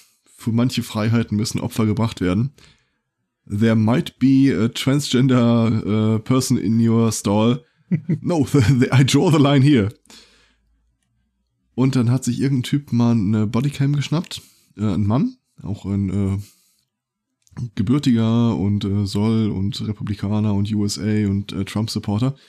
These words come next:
Speaker 1: äh, Bodycam geschnappt, hat sich dann mal in Target begeben und gesagt, er würde gerne auf die Damentoilette. Und dann haben die ihm halt gesagt, ja, right, right this way, äh, Madam oder Miss, keine Ahnung.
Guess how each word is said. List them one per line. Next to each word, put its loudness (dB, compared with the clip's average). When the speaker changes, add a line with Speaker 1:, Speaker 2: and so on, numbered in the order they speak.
Speaker 1:
äh, 2
Bodycam -2
geschnappt, -4
hat -2
sich -4
dann 0
mal 0
in 0
Target -2
begeben 0
und -2
gesagt, -2
er -2
würde 2
gerne 2
auf -4
die 0
Damentoilette. -2
Und -4
dann 0
haben 0
die 0
ihm 0
halt -2
gesagt, -4
ja, -2
right, -4
right -2
this -4
way, 2
äh, -4
Madam -4
oder -6
Miss, -8
keine -6
Ahnung. -4